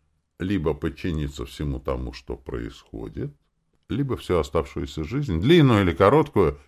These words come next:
ей придётся быть в бегах. И я не уверен в том, что она выдержит такое...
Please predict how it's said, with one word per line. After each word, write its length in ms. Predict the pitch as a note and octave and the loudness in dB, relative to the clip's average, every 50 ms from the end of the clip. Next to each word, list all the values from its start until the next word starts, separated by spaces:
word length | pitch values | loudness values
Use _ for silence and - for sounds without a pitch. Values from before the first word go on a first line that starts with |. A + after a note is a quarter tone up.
| _ _ | _ _
ей 160 | - F2 F2 D2+ | -2 0 0 0
придётся 540 | - D#2 E2 E2 G#2 C3 C3+ C#3+ - - | 0 -2 -4 -2 0 -2 -2 -2 -4 -6
быть 220 | C#2 C2 E2 E2+ E2+ | -4 -4 -4 -4 -4
в 80 | D#2 | -4
бегах. 560 | D2 G2+ F#2+ F2+ D#2 D2+ C#2 C2+ C2+ - - _ _ _ _ _ _ _ _ _ _ _ _ _ | -4 -4 -4 -4 -2 -2 -2 -2 -2 -6 -10 _ _ _ _ _ _ _ _ _ _ _ _ _
И 80 | - A#2+ | 0 2
я 300 | A#2+ A#2 A2+ B2 A#2+ A2+ | 2 4 6 6 6 6
не 160 | A2 A2+ A#2+ | 6 6 4
уверен 500 | C3 C#3+ C#3+ C3 A#2+ B2 A#2 G#2 G#2 F#2+ | 6 4 4 6 6 8 8 8 6 4
в 60 | F2 | 4
том, 200 | - - F#2+ F2 | 4 4 4 4
что 180 | F2 - F#2 F2+ | 2 2 2 2
она 200 | F2 F2 F#2 F2 | 4 4 4 4
выдержит 560 | E2+ F2+ F2+ D#2 E2 E2+ D2+ D2+ E2 E2 - | 4 4 2 4 2 2 2 0 -2 -2 0
такое... 640 | - E2+ E2 - - E2+ E2 E2 D#2+ D#2 D2+ C#2+ | 0 0 0 0 0 2 2 4 4 2 0 -2